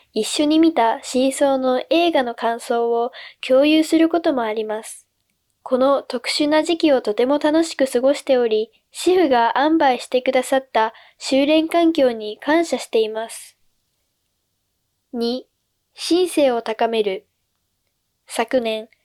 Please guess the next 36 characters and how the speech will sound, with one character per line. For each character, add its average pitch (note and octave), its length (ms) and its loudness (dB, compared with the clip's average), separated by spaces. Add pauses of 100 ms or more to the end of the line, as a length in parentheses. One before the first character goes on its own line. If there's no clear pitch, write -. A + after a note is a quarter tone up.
(100)
精 C#4+ 320 2
進 E4+ 300 2
用 F#4+ 160 0
紙 E4 180 0
と C4 100 0
い A3 240 2
う G#3+ 60 -4
教 C#4 260 0
文 D#4 240 2
の D#4+ 80 2
中 D#4+ 260 0
の G#3+ 240 -6 (380)
忍 E4 300 2
と C4+ 160 2
は A3 80 0
何 C4 300 -2
か G3+ 300 -2 (160)
を A#3+ 300 2 (300)
教 A3 240 0
わ C4 120 4
り C#4+ 120 0
ま D4 120 0
し - 100 -10
た。 G#3 260 -4 (1080)
忍 D4 240 0
と C4 140 2
は A3+ 360 0
心 F4 320 0
性 C#4 220 2
を A3+ 120 -2
高 B3+ 260 -2
め C#4 160 2
る A3+ 160 2
鍵 A3+ 320 -2
で A#3 200 2
す。 - 220 -18